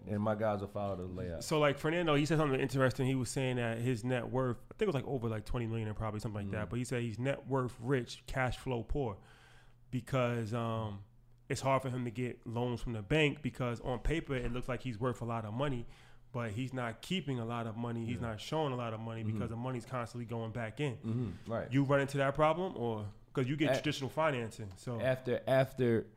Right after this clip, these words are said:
Speaker 1: you, as a developer, you always gonna be cash poor. I'm, I'm cash, I'm cash flow. I hate the word rich. I'm cash, but I'm cash flowing,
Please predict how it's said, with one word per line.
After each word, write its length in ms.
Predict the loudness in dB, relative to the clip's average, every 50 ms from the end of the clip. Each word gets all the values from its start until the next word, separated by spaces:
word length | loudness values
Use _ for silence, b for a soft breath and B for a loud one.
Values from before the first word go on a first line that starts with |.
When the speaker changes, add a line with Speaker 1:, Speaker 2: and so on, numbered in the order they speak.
| b b b b
Speaker 1:
you, 180 | 4 4 4 6
as 160 | 6 6 6
a 60 | 6
developer, 480 | 6 6 6 6 6 6 6 6 4 4
you 180 | 4 4 6 6
always 300 | 6 8 8 6 6 4
gonna 160 | 2 0 0
be 60 | 6
cash 320 | 8 8 8 8 6 2 0 0
poor. 260 | 0 0 0 0 0 0
I'm, 260 | 2 2 2 2 0 -2 -2 0
I'm 260 | 2 2 2 0 4
cash, 440 | 6 6 6 6 6 2 2 -2 -6 -12 -8 -2
I'm 200 | 2 2 2 4
cash 360 | 4 4 6 6 6 4 4 0
flow. 540 | -2 0 4 6 6 8 6 6 2 0 -6 -10 -16 -20 -20 -20 -14 -6 -2
I 140 | 0 2
hate 140 | 2 2 2
the 80 | 0 2
word 220 | 2 2 2 2 4 4
rich. 240 | 4 4 4 4 0
I'm 140 | -2 -2 -2
cash, 320 | 0 2 2 4 2 2 0
but 100 | 0 0 0
I'm 100 | 0 0
cash 300 | 0 0 2 2 2 0
flowing, 480 | -2 -4 -2 0 0 0 -2 -2 -6